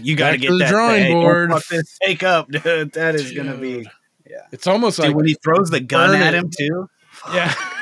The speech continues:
Speaker 2: He just
Speaker 1: That shit
Speaker 2: catches
Speaker 1: is so, I love that shit. Where he's, uh, they're up there at the top and he just fucking yeet, and he's just like, "Bap, bap," and they go back at it.
Speaker 2: Yeah.
Speaker 1: Yeah, dude, that, that one is cool.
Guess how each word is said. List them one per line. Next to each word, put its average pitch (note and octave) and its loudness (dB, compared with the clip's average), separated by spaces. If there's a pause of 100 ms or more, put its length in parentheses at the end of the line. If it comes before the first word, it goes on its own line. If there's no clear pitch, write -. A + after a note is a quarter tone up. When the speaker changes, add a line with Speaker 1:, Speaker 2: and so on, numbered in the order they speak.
(320)
Speaker 2:
He - -16
just A#3+ -2
Speaker 1:
That D3+ 2
shit F#3+ 4
Speaker 2:
catches D3 0
Speaker 1:
is - -8
so, D#3 4
I D#3+ 0
love C#3 0
that A#2 0
shit. A2 -2 (460)
Where D3 2
he's, E3 2
uh, C#3+ 0
they're D3 0
up D#3+ 0
there D3+ 4
at C#3 -2
the C3 -6
top C#3+ -2
and C#3+ 0
he C3+ -2
just C3+ -6
fucking A#2+ -8 (120)
yeet, C4+ 4 (380)
and B2+ -6
he's B2+ -4
just A#2 -12
like, D#2 -16
"Bap, - -4 (480)
bap," A3+ -2 (140)
and C#3 -6
they B2 -8
go C3 -4
back B2+ -4
at B2+ -4
it. C3+ -4 (420)
Speaker 2:
Yeah. F#2+ -20 (160)
Speaker 1:
Yeah, C2 -14
dude, F#2+ -14
that, C3+ -4
that C#3+ -2
one D3 0
is C#3+ -2
cool. C3+ -2